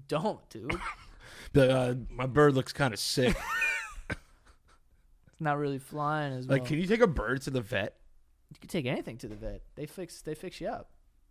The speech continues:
Speaker 1: you know?
Speaker 2: Yo, vets are just highway robbery. If you don't have insurance for your pets,
Speaker 1: Even if you do have insurance, the
Speaker 2: it's
Speaker 1: co-,
Speaker 2: still a
Speaker 1: copay,
Speaker 2: robbery.
Speaker 1: yeah,
Speaker 2: Yeah.
Speaker 1: copay is great. I mean, it's not like robbery, but
Speaker 2: Oh, it's robbery.
Speaker 1: someone's gotta fucking fix these animals.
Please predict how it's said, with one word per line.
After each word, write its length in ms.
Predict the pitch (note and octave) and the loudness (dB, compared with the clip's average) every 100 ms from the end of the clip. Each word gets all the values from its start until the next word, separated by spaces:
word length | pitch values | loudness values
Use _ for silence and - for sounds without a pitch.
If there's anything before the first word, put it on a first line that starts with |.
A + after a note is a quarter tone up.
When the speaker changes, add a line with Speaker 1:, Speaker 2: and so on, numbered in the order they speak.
| _ _ - | _ _ -14
Speaker 1:
you 60 | |
know? 240 | B2 D3 F#3 _ _ _ - | -10 -10 -12 _ _ _ -10
Speaker 2:
Yo, 200 | B2+ A#2+ | -4 -2
vets 380 | A2 A#2 C3+ - | -2 0 0 0
are 160 | C3 A2+ | -6 -4
just 200 | G#2+ - | -8 -2
highway 360 | A2+ G2+ F2 | 0 0 -2
robbery. 540 | E2 E2 D#2 D2+ B1+ - - | -4 -4 -6 -8 -10 -12 -8
If 100 | A2+ | 4
you 80 | E3 | 10
don't 80 | A3+ | 10
have 160 | G#3+ | 10
insurance 440 | E3+ - C#3 C#3+ D3 | 6 2 4 2 2
for 120 | D3 | 0
your 120 | C3 | 0
pets, 520 | - A#2+ D3 - - - _ _ _ - | 2 4 2 0 -8 -10 _ _ _ -2
Speaker 1:
Even 200 | G#3 B3+ | 0 0
if 100 | F#3+ | -2
you 80 | D#3+ | 0
do 160 | F#3+ | 2
have 220 | F3 C#3 | 2 0
insurance, 420 | A#2+ - B2+ A2+ - | -2 -8 -8 -6 -4
the 60 | |
Speaker 2:
it's 140 | C#3 - | 0 8
Speaker 1:
co-, 120 | A3+ | 10
Speaker 2:
still 180 | F#3 - | 12 10
a 160 | G#3+ | 8
Speaker 1:
copay, 40 | - | 6
Speaker 2:
robbery. 280 | D#3 C#3 D3 | 4 2 0
Speaker 1:
yeah, 160 | C#3 | 0
Speaker 2:
Yeah. 100 | B2 A2+ E2+ | 2 0 0
Speaker 1:
copay 40 | |
is 140 | D3+ - | -4 -4
great. 140 | - | -8
I 60 | - | -8
mean, 140 | G#3+ | -8
it's 80 | F#3 | -6
not 220 | E3+ A#2 | -6 -6
like 140 | - - | -16 -16
robbery, 460 | - D3+ - - - | -10 -10 -10 -14 -16
but 180 | - - | -18 4
Speaker 2:
Oh, 140 | D#3+ D3 | 10 10
it's 100 | D3 | 8
robbery. 420 | A#2 F2 F2+ F2+ - - - | 2 0 -6 -8 -10 -16 -18
Speaker 1:
someone's 340 | - G3 A#3+ D3 | -6 -2 -2 -2
gotta 180 | B2+ | -6
fucking 340 | A#2+ D3 B2+ A#2 | -4 -6 -6 -10
fix 340 | - C3+ - | -12 -12 -10
these 240 | C3 A#2+ B2+ | -12 -10 -10
animals. 400 | C3 D3+ F#3 | -8 -8 -10